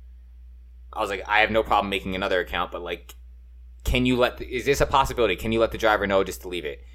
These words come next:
And she wasn't understanding that. And then I was like, "Okay, I'll make another account, but can you also help me get into my account?" And she's like, "Well, you have to make the other account." I'm like, "Okay,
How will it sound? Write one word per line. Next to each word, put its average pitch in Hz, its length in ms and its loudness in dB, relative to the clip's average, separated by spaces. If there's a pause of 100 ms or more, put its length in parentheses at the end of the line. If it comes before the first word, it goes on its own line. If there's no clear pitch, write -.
And 95 100 -10
she - 80 -2
wasn't 123 220 4
understanding 107 440 0
that. 82 220 -2 (440)
And 95 160 0
then 95 160 2
I 98 120 4
was 95 120 0
like, 98 160 0
"Okay, 85 440 0 (480)
I'll 104 140 4
make 117 280 0
another 123 280 4
account, 113 420 4 (380)
but 139 260 4
can 135 140 -2
you 123 120 4
also 123 220 2
help 113 200 0
me 117 60 -4
get 110 180 2
into 104 180 -6
my 98 200 2
account?" 85 340 -4
And 85 80 -12
she's - 80 -8
like, 101 100 -6
"Well, 101 120 0
you 98 60 0
have 92 80 -2
to - 80 -10
make 90 160 -4
the 90 80 -4
other 82 120 -2
account." 78 240 -6
I'm 76 60 -8
like, 82 100 -6
"Okay, 87 260 -6